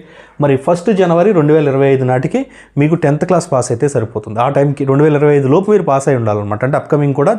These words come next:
చేయొచ్చు ఎయిటీన్ ఇయర్స్ ఉండుంటే కనుక. So మరి వయో పరిమితి చూసుకుంటే పద్దెనిమిది నుంచి ఇరవై మూడు సంవత్సరాల వయో పరిమితి అనేటువంటిది ఇస్తున్నాడండి.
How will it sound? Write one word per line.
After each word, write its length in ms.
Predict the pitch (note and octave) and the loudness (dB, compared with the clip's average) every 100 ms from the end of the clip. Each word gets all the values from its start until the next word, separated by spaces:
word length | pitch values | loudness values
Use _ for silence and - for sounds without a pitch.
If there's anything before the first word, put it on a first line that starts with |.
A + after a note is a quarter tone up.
| C#3+ | 0
చేయొచ్చు 360 | A2+ G#2 - - - - - D3 | -2 -2 -8 -20 -20 -20 -6 -2
ఎయిటీన్ 220 | D#3 D#3+ D3+ | 0 2 2
ఇయర్స్ 200 | D3+ D3 | 2 0
ఉండుంటే 280 | C3 A#2+ A2+ A2 | -2 0 -2 -4
కనుక. 180 | A2 F#2 - _ _ _ _ _ _ _ _ _ _ _ _ _ | -4 -8 -12 _ _ _ _ _ _ _ _ _ _ _ _ _
So 80 | A#3 A3 | -2 2
మరి 100 | F#3+ | 4
వయో 140 | G#3 C4 A3+ | 4 2 2
పరిమితి 220 | G#3+ F3+ F3+ | 0 2 0
చూసుకుంటే 380 | F3 E3+ D#3 C3 D3+ | 0 -2 0 -2 0
పద్దెనిమిది 440 | D#3+ D#3 G3+ G#3 G3 | 0 2 2 2 0
నుంచి 120 | G3 F#3 | 0 2
ఇరవై 180 | D#3+ E3 D#3 | 2 4 2
మూడు 120 | D3 C#3+ | 2 0
సంవత్సరాల 380 | C#3+ D#3+ D#3 D3 | -2 0 2 2
వయో 140 | B2+ C#3 C3 | 2 2 0
పరిమితి 280 | B2 A#2+ A#2 | -2 0 0
అనేటువంటిది 400 | A2 A2 A#2 C#3 | 0 -2 0 -2
ఇస్తున్నాడండి. 440 | - A2+ G#2 A2+ | -2 -4 -2 -2